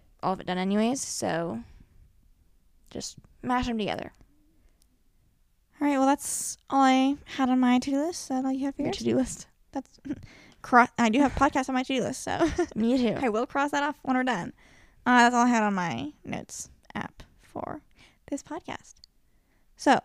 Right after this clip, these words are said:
Speaker 2: hopefully you guys enjoyed. Hopefully you gained some kernels of wisdom. <laughs> That's what our professor <laughs> always talks about with our readings. He's like,
Speaker 1: 'Cause
Speaker 2: "Look,
Speaker 1: our,
Speaker 2: like"
Speaker 1: the research we, articles we read,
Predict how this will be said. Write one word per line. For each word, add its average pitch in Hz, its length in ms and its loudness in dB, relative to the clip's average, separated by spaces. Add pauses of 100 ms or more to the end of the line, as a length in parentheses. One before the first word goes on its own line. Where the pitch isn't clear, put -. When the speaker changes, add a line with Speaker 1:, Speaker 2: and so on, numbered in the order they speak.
(120)
Speaker 2:
hopefully 320 240 0
you 302 60 4
guys 285 420 6
enjoyed. 247 600 4
Hopefully 254 580 0 (380)
you 277 100 4
gained 262 480 6 (440)
some 294 220 -6
kernels 294 300 0
of 302 100 4
wisdom. 240 640 2
<laughs> - 100 -8
That's - 160 -8
what 269 60 -4
our - 60 -2
professor 339 600 2 (200)
<laughs> - 200 -12
always 320 220 2
talks 269 240 0
about 233 200 4
with 262 120 0
our 254 120 4
readings. 226 360 0
He's 277 120 -4
like, 285 100 4
Speaker 1:
'Cause 294 80 8
Speaker 2:
"Look, - 20 12
Speaker 1:
our, 302 60 12 (280)
Speaker 2:
like" 240 80 4
Speaker 1:
the 262 60 8
research 247 420 0
we, 294 220 0 (140)
articles 233 400 -4
we 226 60 -4
read, 202 340 -6